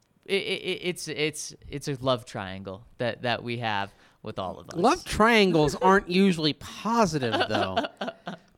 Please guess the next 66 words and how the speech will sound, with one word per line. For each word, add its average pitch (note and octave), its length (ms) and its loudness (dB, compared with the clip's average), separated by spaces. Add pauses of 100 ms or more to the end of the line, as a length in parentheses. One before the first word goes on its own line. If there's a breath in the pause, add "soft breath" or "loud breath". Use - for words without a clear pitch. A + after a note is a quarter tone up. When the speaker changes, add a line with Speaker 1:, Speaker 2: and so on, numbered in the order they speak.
(180)
Speaker 2:
This B3+ 280 -2
is A#3 120 2
more G#3+ 180 6
of E3+ 80 4
a E3 60 2
group C3+ 340 0
hug. F#2 340 -6 (200)
Speaker 1:
A E3+ 60 -4
group B3+ 260 -8
hug. B3+ 280 0 (180)
I C#3 100 -10
like C#3 240 -6
it. - 180 -14 (180)
Speaker 2:
Yes. - 460 -18
Speaker 1:
I G3+ 80 0
like D#3+ 280 0
it. B2+ 100 -2
Speaker 2:
Love F#3 180 6
triangles F#3+ 560 4
involve B2+ 460 0 (320 soft breath)
some - 340 -12
backstabbing, B2 920 0
and A#2+ 80 -4
we're D#3+ 120 4
talking G3 280 4
about, E3 100 4
like, B2+ 180 0
soap - 340 2
opera A#2+ 340 2
Speaker 1:
<laughs> - 40 -6
Speaker 2:
type - 360 -4 (360 loud breath)
stuff - 460 -2
going A2+ 320 -2
on G#2 220 -2
here. F#2+ 280 -10
Speaker 1:
We D#3 160 -4
know D3+ 160 0
there's B2 220 -2
no A#2 140 -6
soap A2+ 280 -6
opera G2+ 240 -6
stuff G#2 300 -8
going G#2+ 260 -6
on G#2 280 -8
with A2 180 -10
Breckenridge A2 600 -6
Brewery G#2+ 500 -8
and A2+ 200 -8
you A2+ 160 -6
guys A2 400 -2
and A2+ 120 -8
how A#2 120 -2
much A2+ 280 -8
you A2+ 60 -8
love A2 200 -4
'em A2+ 60 -10
and A2+ 80 -8
how B2 120 2
much A#2+ 280 -4
we A2+ 160 -6
love G2+ 220 -8
'em. G2 120 -14
So C3 420 -2
a A3 140 -4
group B3+ 260 -12
hug, D#3+ 260 -2